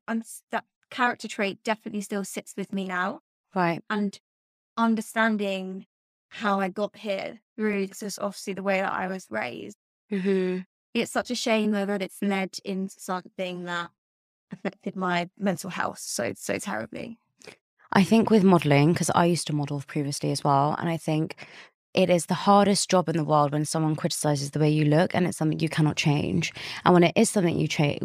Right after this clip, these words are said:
Speaker 2: that you can change, I feel like you go to any ends of the earth to change that. So I remember when I went to, I think it was my second shoot, and I, I remember actually when I was, I was with my grandma, my mum, and my auntie, and we went for breakfast. And I got a message from this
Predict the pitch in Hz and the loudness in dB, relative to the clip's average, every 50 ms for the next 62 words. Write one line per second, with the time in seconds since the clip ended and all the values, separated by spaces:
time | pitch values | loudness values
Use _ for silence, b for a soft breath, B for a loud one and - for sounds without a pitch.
0 | - - - 139 139 143 - 143 185 190 180 175 - - 143 143 147 147 143 - | -6 -4 -2 -2 -2 -2 0 2 4 6 6 4 4 2 2 2 2 2 0 2
1 | - 165 160 - 180 170 170 180 160 170 151 180 170 160 - 170 - 175 170 175 | 0 0 0 2 2 2 2 2 0 0 2 2 2 4 2 0 2 4 4 4
2 | 170 - - 160 165 156 156 147 165 160 151 147 139 - 156 - - 165 165 160 | 4 4 2 2 2 2 0 0 2 2 2 2 0 -2 -4 0 2 4 4 4
3 | 156 - 147 143 156 175 B B B B B B B B - - 185 175 180 185 | 2 2 2 2 2 0 B B B B B B B B -2 2 2 4 4 4
4 | 180 180 180 175 160 170 175 170 165 170 165 165 - - - - 175 170 160 151 | 4 4 2 2 2 2 4 6 6 6 6 4 2 0 -2 -2 -2 0 0 0
5 | - - - 175 160 170 - - 147 160 160 156 151 - - 156 - 175 175 156 | -2 0 -2 -2 -2 -2 -4 -4 -2 0 0 0 0 0 0 -2 2 2 0 2
6 | - - 147 143 147 147 - 160 165 160 - - 190 185 196 185 190 175 170 156 | 2 2 2 4 2 2 2 2 2 2 4 2 4 4 6 6 6 6 4 4
7 | 156 147 147 - 147 - - 160 147 151 156 151 151 147 147 - - 165 160 156 | 4 4 2 2 -2 -4 -2 -2 0 2 2 2 2 2 0 -2 0 0 -2 0
8 | 143 170 156 170 165 151 147 143 - 151 143 147 165 165 165 175 196 220 220 180 | 0 -2 -2 0 2 2 2 2 2 2 4 4 4 4 4 4 4 4 2 2
9 | 170 147 147 156 151 147 143 147 151 170 - 156 151 143 147 151 151 156 151 - | 2 2 4 4 4 4 4 4 4 2 2 2 2 4 4 4 4 4 2 0
10 | 139 139 143 151 147 B B B B B B B 160 160 156 165 104 120 160 156 | 0 0 0 0 -2 B B B B B B B 0 4 4 4 2 2 -2 2
11 | - 208 - 214 - - - - - 147 - - - B B B B B B B | 4 2 2 2 -2 -4 -2 -2 -2 -4 -6 -10 -12 B B B B B B B
12 | - 175 170 165 160 170 - - 180 175 160 - 175 - - 160 156 151 151 151 | 4 6 6 6 4 4 4 4 4 4 4 2 0 0 0 2 2 4 2 2
13 | - | 0